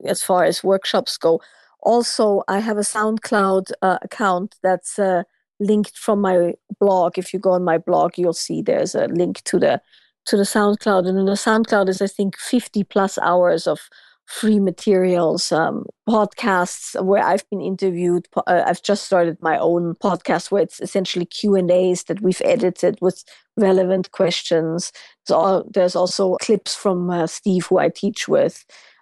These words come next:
So you get a little bit of a male perspective. He has a very, really amazing background in embodiment and also a very strong,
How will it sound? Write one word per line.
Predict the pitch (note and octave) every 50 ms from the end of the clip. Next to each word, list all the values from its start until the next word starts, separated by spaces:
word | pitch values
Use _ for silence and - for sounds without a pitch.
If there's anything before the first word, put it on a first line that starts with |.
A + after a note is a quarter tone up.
| - -
So | - -
you | G3 F#3 F3
get | - F#3+ F3+
a | E3+
little | F3+ F3+ F3+ E3 E3+
bit | - E3
of | D#3+ D#3+
a | F3
male | E3+ E3+ F3 F3 F3+ E3+ E3+
perspective. | - - E3+ - - - - E3 _ - F3 E3+ -
He | - - F3
has | F3+ E3+
a | F3 E3
very, | D#3+ F3+ F3 E3+ D#3+ D3+ D#3 D3+ - -
really | G#3 G3+ G3+ G#3+ G#3 F#3 F3+
amazing | D#3+ E3 E3+ E3+ F3 E3+ F3 E3+ D#3+ D#3+
background | - D#3+ D3+ D#3+ - F#3 F3 D3 D3 D3+ -
in | - B2 D#3+ D#3+ - - -
embodiment | - G3+ G3 - F#3 F3 F3+ F#3 F#3+ F3+ F3+ F3+ - D#3+ D#3+ F3 - - - -
and | F3+ F3+ F3 E3 D#3+
also | - C#3 E3 F3 - - -
a | - E3
very | E3+ F3+ F3 E3 E3 E3+
strong, | E3+ - - - - F#3 F3 E3+ D#3+ D#3 D#3 D3 -